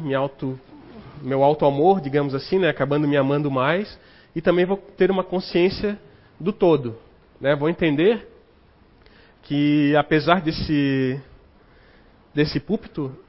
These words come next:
ele ser de madeira e estar aqui parado, a mesma matéria que tem aqui, tem aqui, né? Ou aquela cadeira ali é de plástico,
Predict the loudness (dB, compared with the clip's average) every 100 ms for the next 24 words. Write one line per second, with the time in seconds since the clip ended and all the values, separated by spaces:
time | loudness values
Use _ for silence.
0 | -8 -8 -2 0 0 0 0 2 0 0
1 | 0 0 0 0 2 4 4 2 -8 -10
2 | -6 -4 -2 0 -2 -2 -2 -4 -4 -4
3 | -4 -6 -6 -6 -6 -6 -6 -8 _ _
4 | _ -20 -20 -20 -20 _ -20 _ -12 -8
5 | -8 -12 _ _ _ _ _ _ -10 -6
6 | -2 -2 -2 -6 -14 _ _ -20 -20 -14
7 | 0 2 4 2 4 4 4 0 -2 -6
8 | -6 2 4 4 0 -16